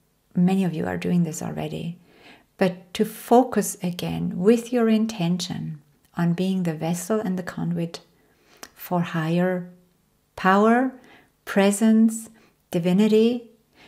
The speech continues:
to express itself through you that will solve your ego issues and that will also allow your life to come into true alignment with your purpose, with your essence,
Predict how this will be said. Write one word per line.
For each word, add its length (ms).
to 460
express 800
itself 760
through 280
you 480
that 180
will 140
solve 400
your 100
ego 300
issues 540
and 420
that 280
will 280
also 580
allow 420
your 180
life 540
to 100
come 220
into 200
true 460
alignment 720
with 180
your 80
purpose, 760
with 200
your 220
essence, 500